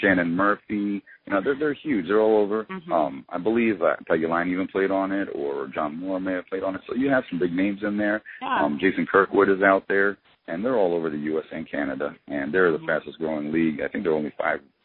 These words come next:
Speaker 1: six years old themselves. And they're jumping leaps and bounds because they
Speaker 2: Yeah,
Speaker 1: have a
Speaker 2: they're
Speaker 1: great
Speaker 2: doing
Speaker 1: design.
Speaker 2: Yeah, they're, they're,
Speaker 1: They really
Speaker 2: they're
Speaker 1: do.
Speaker 2: doing very well for,
Speaker 1: Mm-hmm.
Speaker 2: for as new as they are, for sure.
Speaker 1: Oh,
Speaker 2: Definitely.
Speaker 1: yeah. I mean, I, I just,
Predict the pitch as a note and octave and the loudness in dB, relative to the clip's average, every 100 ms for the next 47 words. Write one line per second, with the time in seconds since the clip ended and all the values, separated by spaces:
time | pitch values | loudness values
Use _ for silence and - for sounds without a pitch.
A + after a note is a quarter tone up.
0 | _ - - E2 D2+ D#2 D#2+ C#2 - A2 | _ -12 -8 0 2 2 0 -2 -2 2
1 | G#2 E2 - - - - - C#2+ B1+ B1 | 2 0 -16 -20 -20 -18 -6 -2 -2 2
2 | G2+ G2 D#2 C#2+ D#2 D#2 G2+ E2+ D#2+ D#2+ | 6 6 4 -2 -8 0 0 2 0 0
3 | D#2+ - C#2+ C#2+ D2 C#2+ - - - D#2 | -2 -4 -2 0 2 0 -4 -10 -2 4
4 | F#3+ F3 F3+ F#3 F#3 D#2+ C#2 D#2 C#2+ D2+ | 4 4 2 0 0 0 0 -2 4 4
5 | C2+ B1+ - _ _ _ _ _ F3+ F3 | 4 0 -6 _ _ _ _ _ -2 0
6 | E3+ F3 F3+ F3 F#3+ F#3+ F3+ E3+ D3+ D3 | 2 2 2 0 0 2 4 2 0 0
7 | - - F#3 F3 E3+ D#3+ D#3+ D#3+ D3+ D3+ | 2 2 0 2 2 2 2 2 0 -6
8 | E3 F3+ _ D#3+ D#3 D3 C#3+ E3+ G3+ - | -18 -20 _ -10 -8 -8 -12 -16 -12 -4
9 | E3 D#3+ D#3 D3+ E3+ F3 E3 D#3 D#3 D#3 | 0 0 -2 -4 -4 -2 -2 -2 -6 -4
10 | D#3 D#3+ - D#3+ - E3+ D#3+ D#3+ - - | -6 -6 -12 -20 -18 -14 -14 -16 -20 -4
11 | - A2+ F2+ C2+ - E2 E2 E2 E2+ - | 2 6 6 4 -2 -4 -4 -2 -4 -2
12 | E2 D#2+ E2+ | -4 -6 -10